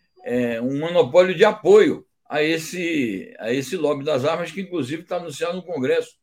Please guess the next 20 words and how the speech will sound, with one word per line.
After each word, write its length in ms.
Vai 160
se 160
iniciar 300
um 80
congresso 520
hoje 400
ou 100
amanhã, 480
e 100
as 180
autoridades 840
do 160
Texas 420
vão 220
pa-, 120
participar 580
do 100
congresso 540
da 120
organização 840